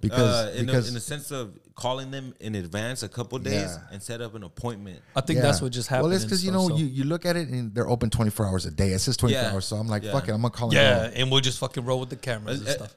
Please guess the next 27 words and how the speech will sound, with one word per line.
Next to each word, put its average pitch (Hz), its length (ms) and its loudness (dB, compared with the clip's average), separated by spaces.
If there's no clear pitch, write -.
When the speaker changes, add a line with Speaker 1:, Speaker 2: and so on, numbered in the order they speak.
Speaker 2:
twenty-four 165 460 2
Speaker 1:
Yeah. 151 100 2
Speaker 2:
hours, 151 300 -2
but 110 240 -6
by 107 160 -6
appointment. 95 760 -6
Speaker 1:
Yeah, 90 300 4
see - 200 -2
now. 92 300 -8
Speaker 3:
Okay, 147 220 2
so 147 160 2
we 180 160 6
have 185 360 4
a 147 100 2
week 147 300 0
to 139 120 -4
get 143 240 -2
this 139 160 -4
thing 131 260 -4
done, 123 400 -2
and 127 160 -2
since 117 220 -2
we 135 180 2
have 139 320 4
one 139 260 6
more 220 240 6
week 165 360 2